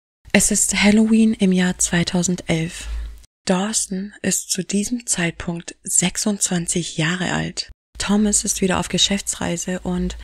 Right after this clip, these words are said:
Dawsons Schwester ist tagsüber unterwegs, um Erledigungen zu machen. Ihre Mutter verspricht ihr, sie abzuholen, sobald sie fertig ist.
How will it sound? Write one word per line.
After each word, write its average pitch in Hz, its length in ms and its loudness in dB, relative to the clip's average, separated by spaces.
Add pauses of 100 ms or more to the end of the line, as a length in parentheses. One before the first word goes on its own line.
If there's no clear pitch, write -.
(100)
Dawsons 196 560 2
Schwester - 420 -2
ist - 160 -4
tagsüber 175 460 0
unterwegs, 170 580 2
um 180 240 2
Erledigungen 180 640 2
zu - 140 -4
machen. 165 380 -4 (560)
Ihre 196 160 4
Mutter 240 260 6
verspricht - 500 0
ihr, 185 120 2
sie - 160 0
abzuholen, 175 580 0
sobald 175 360 0
sie - 120 -4
fertig - 460 -2
ist. - 320 -10